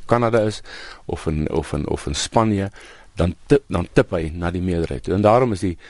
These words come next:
is dit dertig persent. En, en daarvoor vra die universiteit nie, nie verskoning. Dit is die beleid. Die gedagte is dat dit oop is dan deur die tolking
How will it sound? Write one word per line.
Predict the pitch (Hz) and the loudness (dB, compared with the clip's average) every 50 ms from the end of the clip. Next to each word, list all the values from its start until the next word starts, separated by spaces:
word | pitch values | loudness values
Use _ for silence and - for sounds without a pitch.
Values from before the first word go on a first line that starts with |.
| - - - | -20 -14 -6
is | 95 92 | -4 -2
dit | 98 87 | -2 0
dertig | 87 85 82 82 76 | 2 2 0 0 -2
persent. | 95 101 - - 82 71 73 | -6 -8 -6 -4 -4 -2 0
En, | 92 101 - | 0 0 0
en | - 104 | 0 2
daarvoor | 95 95 101 110 - 131 110 | 4 4 4 4 2 -2 -6
vra | - - 113 110 113 | -2 0 2 2 4
die | 110 110 | 4 2
universiteit | 107 110 107 101 - - 120 113 - | 2 2 -2 -4 0 2 2 2 2
nie, | 131 120 117 | 0 -4 -2
nie | - 113 107 | -4 -6 -4
verskoning. | - 107 - - 135 127 113 90 82 | -4 -4 -4 0 0 0 2 0 0
Dit | 85 85 92 | -2 -2 -2
is | 90 - | -2 -2
die | - 104 | 0 2
beleid. | 107 120 113 85 78 - - - - - - - - - - - - - - - - - - | 4 4 4 4 4 0 -6 -14 -14 -14 -14 -14 -16 -18 -18 -20 -20 -20 -20 -20 -20 -18 -6
Die | - - | -2 2
gedagte | - 104 95 101 117 - - - 123 | 4 4 6 6 6 4 4 -2 -6
is | 113 92 | -6 -4
dat | 95 90 87 | -4 -6 -6
dit | 90 87 - - | -6 -8 -8 -4
oop | - 147 - - - | -4 -4 -4 -4 -8
is | 131 113 | -8 -6
dan | 120 117 123 113 | -6 -6 -6 -6
deur | 92 90 87 | -4 -4 -4
die | 87 92 - | -4 -6 -6
tolking | - 117 117 113 - 160 156 156 | 0 0 0 0 0 -6 -10 -10